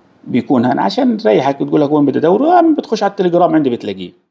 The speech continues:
بعد هيك في عنا مدير الملفات، النسخة العالمية، تحديث النسخة العالمية لمدير الملفات. وبالنسبة لمدير الملفات يعتبر هذا مدير الملفات النسخة الجديدة للهايبر او اس برقم اثنين،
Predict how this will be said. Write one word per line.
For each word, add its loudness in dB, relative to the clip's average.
بعد -2
هيك 0
في -4
عنا -2
مدير 0
الملفات، -2
النسخة -4
العالمية، 0
تحديث -10
النسخة -6
العالمية -2
لمدير -4
الملفات. -2
وبالنسبة 0
لمدير 0
الملفات -2
يعتبر -4
هذا -2
مدير -4
الملفات -4
النسخة -4
الجديدة -2
للهايبر 0
او 0
اس -4
برقم 0
اثنين، -2